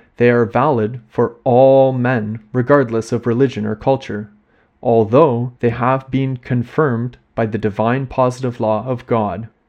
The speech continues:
They are not peculiar to the sacrament of marriage for Christians, but belong also to the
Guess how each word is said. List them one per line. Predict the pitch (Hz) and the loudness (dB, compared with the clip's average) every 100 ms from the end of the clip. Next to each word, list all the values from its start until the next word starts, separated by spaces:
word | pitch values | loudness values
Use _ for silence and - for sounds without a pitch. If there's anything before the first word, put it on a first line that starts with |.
| _ _ _ - | _ _ _ -2
They | 123 | 0
are | 120 | 0
not | 117 117 131 156 - - | -2 0 0 0 -4 -6
peculiar | 143 - 156 143 113 104 107 - | -6 0 0 2 2 0 -2 -10
to | - | -8
the | 117 113 113 | -2 -2 -4
sacrament | - 127 123 - 110 104 104 - | -6 -6 -4 -4 -4 -4 -8 -8
of | 127 110 | -8 -2
marriage | 120 120 104 101 - _ _ _ | 0 0 0 -6 -12 _ _ _
for | 123 | -8
Christians, | 120 131 - - 92 - _ _ _ - | -4 -6 -6 -12 -12 -16 _ _ _ 0
but | 135 220 156 | 0 0 -4
belong | 143 127 139 131 123 | -2 2 2 2 0
also | 131 156 156 110 107 123 | 0 0 0 -2 -2 -4
to | - | -6
the | 117 110 | -2 -2